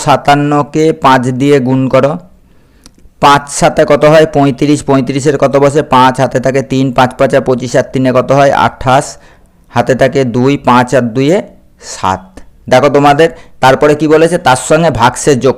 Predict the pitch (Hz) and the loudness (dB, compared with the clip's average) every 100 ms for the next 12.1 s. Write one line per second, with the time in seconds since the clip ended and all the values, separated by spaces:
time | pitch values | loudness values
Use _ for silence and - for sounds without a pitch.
0 | - 120 123 120 110 123 117 120 - 151 | -4 -2 0 0 0 -2 0 -2 0 -4
1 | 143 - 143 147 156 117 113 - 120 120 | -4 -2 0 2 0 0 -4 -6 -4 -4
2 | 117 120 139 131 131 135 - - _ _ | -4 -6 -4 -2 -2 -4 -10 -20 _ _
3 | _ - 123 - 131 - 147 139 139 135 | _ -2 -2 0 -2 0 -2 0 0 0
4 | 143 - 139 139 139 135 139 139 135 127 | -2 -2 -2 0 0 0 -2 -4 -4 -2
5 | 131 127 127 - 143 143 123 123 123 139 | 0 -2 -4 0 0 2 2 2 0 0
6 | 135 135 131 101 - - 147 127 117 127 | 0 0 -2 -6 -8 -4 -2 -2 0 0
7 | 160 147 101 90 - - _ 131 139 139 | 2 0 -2 -8 -16 -20 _ 2 4 2
8 | 160 143 185 - 233 151 - - - - | 2 2 0 -4 0 0 0 -4 -20 -4
9 | 127 123 139 135 - 127 147 - 131 131 | 0 2 2 0 0 0 0 -2 -2 2
10 | 131 120 120 143 143 143 151 135 147 143 | 2 0 -2 -2 -2 0 2 2 2 2
11 | 180 190 185 131 131 147 - _ - 165 | 4 4 2 2 0 0 -8 _ -2 -2